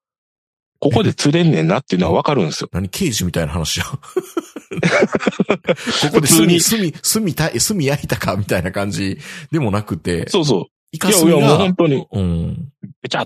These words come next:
Speaker 1: て。で、それが濃いか薄いか。あ、最近釣れたなとか。
Speaker 2: まだそばにいるみたいな。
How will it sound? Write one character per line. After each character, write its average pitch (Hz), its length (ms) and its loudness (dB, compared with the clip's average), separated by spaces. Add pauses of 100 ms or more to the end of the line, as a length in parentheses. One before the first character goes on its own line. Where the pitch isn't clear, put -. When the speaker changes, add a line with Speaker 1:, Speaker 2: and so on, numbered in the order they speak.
(120)
Speaker 1:
て。 - 140 -12 (340)
で、 196 140 2
そ 233 100 0
れ 226 60 0
が 208 160 2
濃 - 240 0
い - 100 0
か - 300 -2
薄 - 240 -2
い 85 80 -4
か。 - 240 -8 (320)
あ、 104 80 -2
最 185 220 -2
近 160 200 2
釣 147 180 0
れ 95 80 0
た 82 120 -4
な 82 80 -4
と 92 60 -2
か。 135 60 2
Speaker 2:
ま 156 40 2
だ 127 120 2
そ - 140 2
ば 143 140 2
に 120 120 4
い 120 40 4
る 107 160 4
み 104 100 -4
た - 160 2
い 127 60 -2
な。 139 60 0